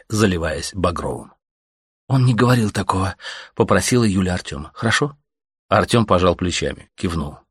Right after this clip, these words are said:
«За собой последи», рявкнул Андрюша жене. «Манда! Не балаболила бы, были бы дома!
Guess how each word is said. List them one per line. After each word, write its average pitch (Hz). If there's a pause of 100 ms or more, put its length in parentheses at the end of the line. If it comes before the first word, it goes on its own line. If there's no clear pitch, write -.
(100)
«За 95
собой 151
последи», 82 (280)
рявкнул 104
Андрюша 90
жене. 85
«Манда! 82 (300)
Не 135
балаболила 165
бы, 143
были 170
бы 156
дома! 143